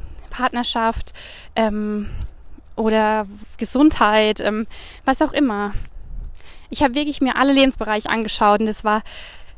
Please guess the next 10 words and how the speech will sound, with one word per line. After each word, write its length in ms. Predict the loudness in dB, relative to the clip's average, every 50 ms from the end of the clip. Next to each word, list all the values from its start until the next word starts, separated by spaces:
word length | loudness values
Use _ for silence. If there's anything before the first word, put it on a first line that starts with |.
| -16 -18 -18 -18 -20 -20 -20 -20 -12 -8
es 160 | -6 -4 -2
war 100 | 0 2
einfach 260 | 4 4 4 2 2 2
alles 300 | 2 4 4 2 2 2
so 60 | 2
eine 140 | 2 0 0
Projektion 580 | 0 0 2 2 2 0 0 0 2 2 2
von 140 | 2 0 -2
meinem 160 | -2 -4 -4
Innern. 420 | -4 -2 -2 -2 -2 -2 -4 -6